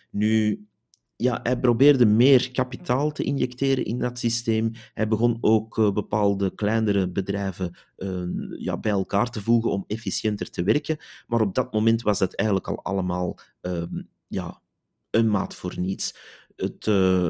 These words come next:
het vertrouwen in heel dit systeem ging eigenlijk zeer snel achteruit. En op den duur,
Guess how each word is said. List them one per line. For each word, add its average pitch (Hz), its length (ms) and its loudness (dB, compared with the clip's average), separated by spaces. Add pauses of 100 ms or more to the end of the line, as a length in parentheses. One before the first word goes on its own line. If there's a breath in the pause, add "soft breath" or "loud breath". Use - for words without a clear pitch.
het - 220 -6
vertrouwen 131 640 4
in 104 160 2
heel 110 240 2
dit 101 180 0
systeem 92 840 0
ging 104 520 -4
eigenlijk 95 500 -4
zeer - 380 0
snel 101 300 -4
achteruit. 95 520 -6
En 110 120 -4
op - 120 -6
den 92 180 -2
duur, 123 400 -2